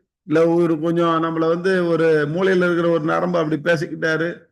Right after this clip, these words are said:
ஒரு கை கால் கோணிச்சு, இல்ல பைத்தியம் ஆயிட்டோம் அப்படின்னாக்க யாரா மதிப்பானா? நான் மதிக்க மாட்டான். நீ பெரிய முதலமைச்சரா இருக்கட்டும், நீ பெரிய அதிகாரியா கூட இருக்கட்டும், கொஞ்சம் நீ மூலையில இருக்கிற ஒரு நரம்பு பேசுகிறதாச்சுனாக்கா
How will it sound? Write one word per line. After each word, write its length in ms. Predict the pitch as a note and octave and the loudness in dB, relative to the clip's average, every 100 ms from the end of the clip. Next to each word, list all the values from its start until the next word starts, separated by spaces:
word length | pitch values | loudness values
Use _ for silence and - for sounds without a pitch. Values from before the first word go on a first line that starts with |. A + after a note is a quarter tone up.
| _ _ _ - | _ _ _ -2
ஒரு 120 | D3+ | 0
கை 140 | E3 F#3 | 2 2
கால் 260 | F3+ F3+ D#3 | 2 2 2
கோணிச்சு, 360 | E3 E3 D3+ | 0 0 2
இல்ல 140 | F3 E3 | 2 2
பைத்தியம் 440 | D3 F3 F3 E3 D#3+ | 2 0 2 0 0
ஆயிட்டோம் 320 | D#3 D3+ D#3+ | 0 -2 -4
அப்படின்னாக்க 460 | D3 D#3+ D#3 D#3 D#3+ | -2 0 0 0 0
யாரா 260 | D#3 D#3+ | 2 0
மதிப்பானா? 480 | D#3+ D#3 D#3+ D#3+ D3+ D#3+ | 0 -2 -4 -4 -4 -2
நான் 280 | D3+ E3 D#3 | -2 -2 0
மதிக்க 220 | D#3+ E3+ | 2 2
மாட்டான். 340 | E3+ D3+ C#3+ - _ _ - | 0 -2 -4 -6 _ _ -6
நீ 120 | A#2+ | -4
பெரிய 320 | A#2+ C3+ D3+ E3+ E3 | 0 2 4 4 2
முதலமைச்சரா 640 | C#3+ D#3 E3 D#3+ E3 D#3+ | 0 0 0 0 2 2
இருக்கட்டும், 380 | D#3 D#3 E3+ F3+ | 0 -2 -4 -4
நீ 40 | |
பெரிய 320 | D#3 D3+ D#3+ E3+ D#3+ F3+ - _ _ _ | -2 0 2 4 2 0 -6 _ _ _
அதிகாரியா 600 | - C#3 E3 F3+ F3 E3+ E3 | -4 0 2 4 2 2 0
கூட 140 | D#3 E3 | -2 -2
இருக்கட்டும், 480 | D#3+ D#3 C#3+ B2+ B2 - _ | 0 -2 -2 -4 -6 -12 _
கொஞ்சம் 320 | D3 E3+ F#3+ F#3 | 0 2 2 2
நீ 80 | F3+ F3 E3 D#3+ D3+ | 2 2 2 0 0
மூலையில 380 | F3 F#3+ F3+ | 0 2 2
இருக்கிற 240 | F3 D#3+ E3+ | 0 0 0
ஒரு 200 | D#3+ E3 D#3+ | 0 0 0
நரம்பு 340 | E3 E3+ E3 | -2 -2 -4
பேசுகிறதாச்சுனாக்கா 1080 | D3 D#3+ D3+ D#3+ D#3 D#3 D3 D#3+ E3+ E3 | -2 -2 0 0 2 2 0 -2 -2 -2